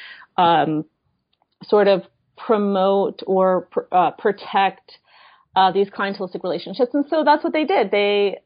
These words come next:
limited the, uh, participation to groups that were already supportive of these, of these, uh, reforms. And so, um, I have four reform cases, and two of the reform cases, participa-, participation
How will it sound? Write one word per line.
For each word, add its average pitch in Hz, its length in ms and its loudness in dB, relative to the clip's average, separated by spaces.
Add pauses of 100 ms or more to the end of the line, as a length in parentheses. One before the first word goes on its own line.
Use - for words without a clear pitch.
(120)
limited 226 540 2
the, 208 200 -4 (440)
uh, 165 260 0
participation 214 960 -8 (140)
to 180 420 -4 (420)
groups 214 400 2
that 196 140 2
were 180 180 0
already 180 360 2
supportive 185 500 -4
of 180 160 -4
these, 165 380 -4
of 170 280 -4
these, 165 360 -2 (160)
uh, 170 340 2 (140)
reforms. 185 800 -2
And 226 240 -2 (100)
so, 240 480 4 (420)
um, 226 360 2
I 226 100 0
have 226 320 2
four 269 220 2
reform 233 340 -4
cases, 214 360 -2
and 202 180 -6
two 311 80 0
of 311 80 4
the 311 60 4
reform 240 340 0
cases, 196 600 -8 (220)
participa-, 196 540 -8 (100)
participation 202 920 -4